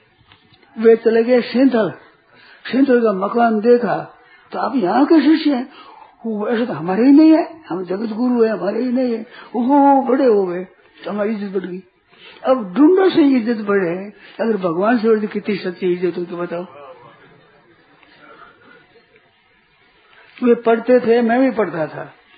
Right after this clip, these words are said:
निरंजन देव तीर्थ ही ब्यावर के ही हैं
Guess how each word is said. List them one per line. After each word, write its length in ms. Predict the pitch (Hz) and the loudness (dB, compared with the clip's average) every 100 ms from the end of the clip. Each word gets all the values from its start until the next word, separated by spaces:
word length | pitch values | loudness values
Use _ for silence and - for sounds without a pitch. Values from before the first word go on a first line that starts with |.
| _ _ - - | _ _ -20 -8
निरंजन 360 | 180 180 196 190 | -4 -2 -2 -2
देव 180 | 196 190 | -2 -2
तीर्थ 340 | 185 190 185 | 0 -2 -2
ही 340 | 175 196 247 247 _ - - _ - | -10 -10 -10 -14 _ -20 -20 _ -4
ब्यावर 300 | 202 202 196 | 0 2 0
के 120 | 190 | -2
ही 100 | 208 | -2
हैं 440 | 208 220 156 143 | 0 -2 -4 -10